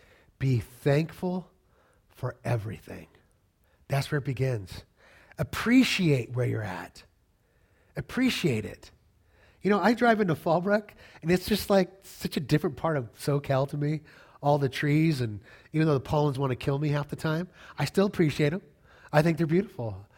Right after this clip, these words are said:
I love seeing all the oak trees. I love seeing all the hills. I do. I love the small town. There's not, there's not a small town in Southern California anymore, is there? But this is one of 'em. This is it.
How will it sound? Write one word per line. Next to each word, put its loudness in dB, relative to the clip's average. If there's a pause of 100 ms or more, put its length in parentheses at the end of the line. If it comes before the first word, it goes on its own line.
(160)
I 4
love 6
seeing 0
all 2
the 4
oak 0
trees. -8 (360)
I 0
love 6
seeing 0
all 2
the -2
hills. -2
I -2
do. 0
I 0
love 2
the -4
small -4
town. -12 (420)
There's -4
not, 2
there's -2
not 2
a 0
small -4
town -2
in -2
Southern -4
California -4
anymore, -8
is -8
there? -8 (680)
But -6
this 4
is 2
one -2
of -4
'em. -8 (240)
This -4
is -2
it. -4